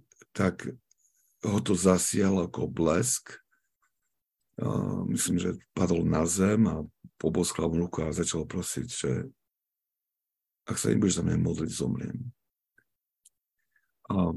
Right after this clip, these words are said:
ale bol to moment, kedy ten, e, kedy ten človek vstúpil do seba, bol to ten silný dotyk Božej milosti, e,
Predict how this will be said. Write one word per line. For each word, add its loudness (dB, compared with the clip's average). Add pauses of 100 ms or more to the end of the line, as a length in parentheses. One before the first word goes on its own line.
(1600)
ale 10
bol 10
to 4
moment, 4
kedy -4 (240)
ten, 0 (720)
e, -4 (680)
kedy 0
ten -2 (240)
človek 0 (1120)
vstúpil 4
do 0
seba, -4
bol -2
to -2
ten -4
silný 4
dotyk -4
Božej -4
milosti, -4
e, -12